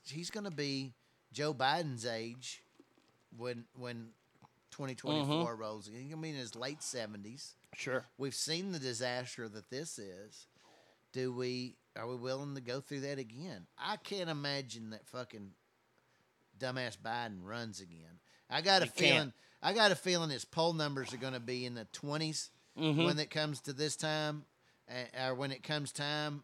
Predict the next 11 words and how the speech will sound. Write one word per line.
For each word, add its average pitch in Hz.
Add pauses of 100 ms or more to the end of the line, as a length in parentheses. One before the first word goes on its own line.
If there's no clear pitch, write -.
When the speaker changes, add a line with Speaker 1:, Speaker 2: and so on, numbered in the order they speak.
(140)
Speaker 1:
and 120
it's 123
just, -
it's 123
not 143
even 127
viable 117 (160)
at 107
that 117
point. 104 (840)
So, 120